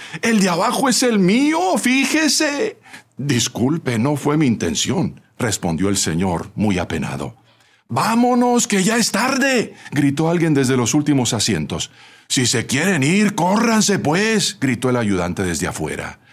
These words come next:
Luego, dirigiéndose al conductor, dijo, "Ey, apagá, que esta gente no se quiere correr".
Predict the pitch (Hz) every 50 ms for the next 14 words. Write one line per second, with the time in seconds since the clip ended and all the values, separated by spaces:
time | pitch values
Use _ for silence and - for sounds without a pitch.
0 | - - - - - 98 104 110 113 127 127 131 131 131 131 120 120 113 107 90
1 | - 113 110 120 127 123 120 110 - 110 98 98 110 101 92 80 87 82 - 120
2 | 117 113 98 123 123 - 147 117 82 - - - - - - _ _ - 165 196
3 | 202 202 202 175 156 139 - 123 113 113 127 147 165 185 196 180 - 165 170 -
4 | 202 160 127 196 196 - 156 135 165 175 - 143 - 143 175 160 135 - 95 110
5 | 139 170 185 190 - - -